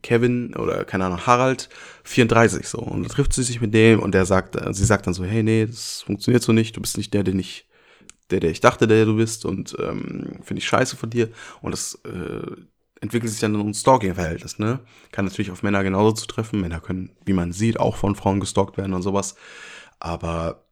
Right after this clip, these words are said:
es ist natürlich ziemlich gruselig, ne? Und da muss man sich in der heutigen Zeit natürlich auch wieder Gedanken machen, so, okay, wer ist das wirklich vor der Leitung, ne? Also vor dem Handy, ist das jetzt wirklich der Person, für die sie sich ausgibt, für der, die, derjenige sich ausgibt?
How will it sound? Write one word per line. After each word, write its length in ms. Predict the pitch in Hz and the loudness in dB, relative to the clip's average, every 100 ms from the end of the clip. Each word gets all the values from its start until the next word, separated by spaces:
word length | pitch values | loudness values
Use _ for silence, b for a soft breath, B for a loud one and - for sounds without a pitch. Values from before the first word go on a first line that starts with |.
| _ - | _ -14
es 120 | - | -10
ist 140 | - | -8
natürlich 260 | 113 101 - | -6 -8 -6
ziemlich 220 | 104 92 | -6 -6
gruselig, 480 | - 107 87 80 - | 0 0 0 -6 -2
ne? 200 | 98 110 | 0 2
Und 60 | |
da 60 | 104 | 2
muss 160 | 110 110 | 0 0
man 280 | 107 107 B B B B B B B | 0 0 B B B B B B B
sich 200 | - 110 | -4 0
in 60 | 104 | 2
der 80 | |
heutigen 280 | 107 113 117 | 2 4 2
Zeit 160 | - 104 | 2 0
natürlich 280 | 101 107 - | 0 -2 -2
auch 80 | |
wieder 160 | 104 101 | 0 2
Gedanken 320 | 104 101 101 | 4 2 0
machen, 280 | 101 98 95 | -2 -2 -6
so, 80 | 95 | -8
okay, 420 | - 110 117 120 B B B B - | -2 0 0 -2 B B B B 0
wer 180 | 101 | 2
ist 140 | 104 - | 4 0
das 120 | - | 0
wirklich 280 | 92 - - | 0 0 0
vor 140 | 113 | 6
der 80 | 110 | 8
Leitung, 540 | 110 104 107 104 104 | 8 6 2 0 0
ne? 220 | 98 101 95 | 0 0 -2
Also 140 | 92 | -4
vor 140 | - | -2
dem 120 | 98 95 | -2 -2
Handy, 340 | 104 104 107 | -2 0 -2
ist 320 | 104 - - | -4 -6 -6
das 120 | 101 101 | -6 -8
jetzt 180 | - | -6
wirklich 200 | 120 117 | -6 -4
der 160 | - 107 | -2 0
Person, 720 | - 104 95 95 - - 101 - | 0 -4 -4 -6 -8 -10 -12 -14
für 160 | - | -8
die 120 | 123 | -2
sie 140 | 95 95 | -2 -2
sich 180 | 95 - | -2 0
ausgibt, 560 | 113 - 117 - - - | 0 2 -2 -4 -20 -10
für 120 | 76 | -6
der, 220 | 87 - | -4 -6
die, 300 | - - - | -6 -8 -2
derjenige 480 | - 101 110 107 104 | 4 6 6 4 2
sich 180 | 101 - | -2 0
ausgibt? 460 | 135 - 110 113 | 0 0 -4 -4